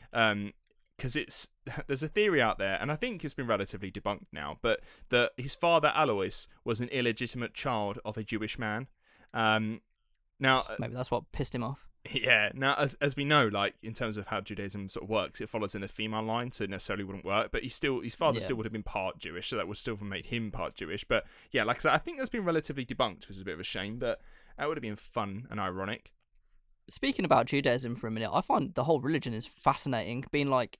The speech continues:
Speaker 2: the kitchens, they'll have to have two of everything, 'cause I, I forget what it is, but you can't cook, like, meat with dairy or something, or fish has to be separate, something like that.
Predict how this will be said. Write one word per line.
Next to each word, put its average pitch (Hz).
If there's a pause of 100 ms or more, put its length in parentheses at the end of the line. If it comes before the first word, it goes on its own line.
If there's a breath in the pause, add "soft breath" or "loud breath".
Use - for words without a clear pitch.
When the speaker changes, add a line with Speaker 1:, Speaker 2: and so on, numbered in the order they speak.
Speaker 2:
the 151
kitchens, 123
they'll 120
have 143
to -
have 127
two 143
of 135
everything, 139
'cause 143
I, - (320 loud breath)
I -
forget 151
what 117
it -
is, 139
but 123
you 101
can't 135
cook, -
like, 123
meat 127
with 131
dairy 143
or 139
something, 147
or 127
fish -
has 143
to -
be 139
separate, 139
something 196
like 90
that. 117